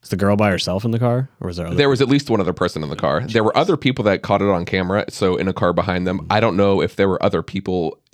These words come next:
Speaker 2: in the back seats or if the other people were just in the car behind her.
Speaker 1: Gotcha.
Speaker 2: But she did have the tour guide in the car with her in the driver's seat.
Speaker 1: How
Speaker 2: Yeah.
Speaker 1: did the tour guide let her roll? Like, you think he'd be
Speaker 2: He
Speaker 1: on
Speaker 2: told her not to. The tour
Speaker 1: Yeah.
Speaker 2: guide told her as she rolled down, he said, "Hey, don't do that." And she still did it. And then the lion jumped up and
Speaker 1: She
Speaker 2: got
Speaker 1: said,
Speaker 2: her.
Speaker 1: "I'll be fine."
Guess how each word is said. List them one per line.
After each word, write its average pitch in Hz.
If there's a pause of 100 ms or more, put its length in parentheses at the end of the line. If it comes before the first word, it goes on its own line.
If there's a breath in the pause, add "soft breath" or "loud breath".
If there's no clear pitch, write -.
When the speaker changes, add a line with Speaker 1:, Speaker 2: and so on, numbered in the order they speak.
Speaker 2:
in 85
the 85
back 113
seats 143
or 95
if 87
the -
other 87
people 95
were 85
just 90
in 92
the -
car -
behind 76
her. - (160)
Speaker 1:
Gotcha. - (160)
Speaker 2:
But 110
she 110
did 110
have 101
the 95
tour 87
guide 78
in 78
the 78
car 78
with 69
her 76
in 80
the -
driver's 67
seat. - (440)
Speaker 1:
How -
Speaker 2:
Yeah. 135
Speaker 1:
did 160
the 135
tour 123
guide 101
let 90
her 80
roll? 80
Like, 87 (560 loud breath)
you 110
think 110
he'd 107
be 98
Speaker 2:
He 156
Speaker 1:
on 92
Speaker 2:
told 190
her 214
not 123
to. 85
The 95
tour 98
Speaker 1:
Yeah. 92
Speaker 2:
guide 127
told 117
her 104
as 101
she -
rolled 117
down, 92
he 107
said, 107
"Hey, 143
don't 110
do 123
that." 87
And 98
she 113
still 98
did 92
it. 87
And 80
then 90
the 90
lion 90
jumped 95
up 80
and -
Speaker 1:
She -
Speaker 2:
got -
Speaker 1:
said, 110
Speaker 2:
her. -
Speaker 1:
"I'll 135
be 120
fine." 87